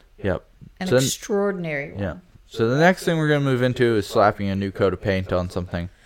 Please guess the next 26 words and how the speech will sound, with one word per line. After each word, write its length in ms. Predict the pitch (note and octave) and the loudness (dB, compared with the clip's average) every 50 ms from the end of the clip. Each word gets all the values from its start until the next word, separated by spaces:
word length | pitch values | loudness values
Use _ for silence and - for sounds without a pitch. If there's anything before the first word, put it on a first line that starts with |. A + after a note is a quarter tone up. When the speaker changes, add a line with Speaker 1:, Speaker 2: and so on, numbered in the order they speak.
| - - - - - - - - - - - - - - - _ - _ - _ - | -20 -20 -20 -20 -20 -20 -20 -20 -20 -20 -20 -20 -20 -20 -20 _ -20 _ -20 _ -8
Speaker 2:
Yeah. 440 | G#3 F3+ E3+ E3+ A#2+ A#2 G#2+ G2 G2 | -2 2 6 8 10 10 10 8 6
Speaker 1:
Um, 60 | G#2+ A2 A2+ - - - - - - - | 4 0 -4 -8 -10 -14 -18 -16 -10 -2
whether 320 | - A#2 A#2+ A#2 A2+ A#2 A2+ | 2 4 4 4 4 4 4
this 220 | A#2 A#2 - - | 2 2 0 -2
is 360 | A2+ A2 A2 - - - - - _ _ _ - - - - - - - | -6 -8 -8 -10 -16 -20 -20 -20 _ _ _ -20 -20 -20 -20 -20 -20 -12
cleaning 340 | - C3 C3 C3 B2+ B2+ B2 | -6 -2 0 2 2 4 4
up 180 | A#2+ A#2+ - - | 4 4 4 2
your 100 | B2+ A2+ | 0 0
fences 920 | - - A#2+ A#2 A#2 - - - A#2 A2+ A2+ A2 A2 A2 A2 G#2+ G#2 - G2+ | 2 4 4 4 4 0 0 2 4 6 8 8 8 8 6 2 -2 -2 -2
or, 280 | G2 F#2+ F#2 F#2+ G2 G#2 - _ _ _ _ _ - _ _ - | 0 0 0 -2 -4 -8 -16 _ _ _ _ _ -20 _ _ -16
you 120 | B2 G#2+ | -14 -12
know, 280 | G#2+ G#2 G2+ G2 G2+ G#2 - | -10 -8 -8 -8 -10 -10 -6
whatever 460 | A#2 A#2 B2+ C#3 D3+ D#3 D3 C#3 C3+ | 0 2 4 4 4 4 4 4 4
it 80 | B2+ D#3 | 6 6
Speaker 2:
Yeah. 120 | F3 D3 | 6 6
Speaker 1:
is. 380 | G#2+ - - - - - - - _ _ - - - - - - | 6 4 0 -6 -12 -18 -20 -20 _ _ -20 -18 -18 -18 -14 -4
Speaker 2:
We 200 | C4+ B3 B3+ B3 | 0 0 2 2
talk 260 | B3+ D4 D4 D4 D4 | 4 4 4 4 2
about 300 | C4 A3+ A3+ A3+ G#3+ A3 A3 | 2 2 4 2 2 2 0
Speaker 1:
Yeah. 40 | - | 0
Speaker 2:
this 240 | A3+ A3 A3 - - | -2 -4 -4 -2 -2
a 100 | G#3+ G3+ | 0 2
good 280 | G3 A3 G#3+ G#3 G3 G#3+ | 4 4 4 4 4 4
bit 240 | A3 G#3 F#3+ - | 4 4 4 2
where, 540 | A3+ G#3+ G#3+ G#3 G3+ G3 G3 F#3+ F#3 - - - | 2 2 4 4 4 4 4 2 0 0 -2 -2
uh, 200 | G#3+ G3+ F3+ | -2 0 -2